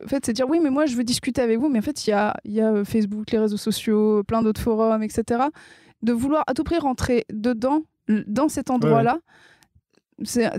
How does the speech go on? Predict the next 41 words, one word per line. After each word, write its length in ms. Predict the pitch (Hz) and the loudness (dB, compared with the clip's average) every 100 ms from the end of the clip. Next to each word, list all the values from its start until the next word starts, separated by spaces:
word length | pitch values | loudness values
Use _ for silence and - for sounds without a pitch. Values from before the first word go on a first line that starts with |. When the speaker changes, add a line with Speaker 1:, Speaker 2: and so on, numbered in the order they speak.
| - - | -10 -6
Speaker 1:
t'es 80 | 233 | -2
un 60 | |
peu 240 | 233 359 247 | 0 0 0
genre, « 180 | 214 196 | 0 0
Mais, 200 | 190 190 | 0 0
euh, 280 | 185 180 175 - - - _ - - _ | 0 -6 -10 -12 -14 -14 _ -20 -20 _
pourquoi ? » 560 | - - - - 220 220 - _ _ _ _ _ - | -4 -4 -4 -2 -2 -2 -8 _ _ _ _ _ -8
Tu 120 | - | 0
veux 100 | 214 | 0
discuter, 320 | 220 226 - 359 | 2 -2 -2 0
mais 80 | 208 | 2
il 40 | |
y 20 | 202 | 0
a 40 | |
pas 120 | 214 | -2
de 60 | - | -2
souci. 140 | 320 453 | -2 -2
Tu 80 | - | -2
peux 100 | - | -2
discuter 360 | 196 - - 214 | 0 -2 -2 -2
avec 140 | 190 - | -2 -4
plein 260 | 339 370 | -2 0
de 60 | 320 | 0
gens, 320 | 240 320 359 | 2 2 2
avec 340 | 220 202 185 214 | 2 0 -2 0
les 80 | |
mêmes 180 | 214 302 | 2 2
personnes 320 | 294 240 277 | -2 -4 -2
très 140 | 294 233 | 0 -2
souvent, 220 | - 262 | 0 -2
mais 120 | 269 - | -2 -2
hors 160 | 294 302 | 0 0
de 80 | 226 | 0
ce 140 | 202 | -2
cadre-là. 480 | 196 202 202 208 277 _ _ _ _ _ _ _ _ - | -2 0 2 0 -2 _ _ _ _ _ _ _ _ -6
C'est, 240 | 233 - 233 | -2 0 -2
je 60 | |
pense 220 | - 330 302 | 0 0 0
que 80 | |
c'est 140 | 247 214 | -2 0
un, 260 | 180 190 | 0 0